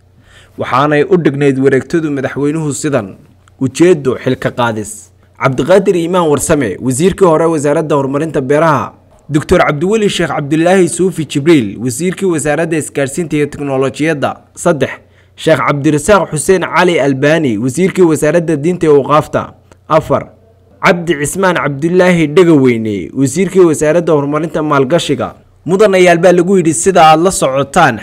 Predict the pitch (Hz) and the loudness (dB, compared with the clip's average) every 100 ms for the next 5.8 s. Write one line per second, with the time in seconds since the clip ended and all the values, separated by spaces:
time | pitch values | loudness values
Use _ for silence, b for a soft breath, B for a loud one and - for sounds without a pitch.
0 | - 190 - 175 - 180 151 156 147 165 | -4 -4 -4 -4 2 2 2 0 2 2
1 | 165 185 170 170 170 147 147 151 147 156 | 2 0 0 -2 -2 -2 -4 0 0 2
2 | 170 156 151 180 151 143 143 b b b | 2 2 2 2 4 2 0 b b b
3 | b b 151 185 185 175 170 - 202 170 | b b 2 4 2 2 0 2 0 2
4 | 120 113 110 117 135 180 165 165 165 165 | -2 -2 -2 2 2 2 2 2 2 4
5 | 185 160 131 131 127 107 98 | 4 2 0 0 -2 -2 -6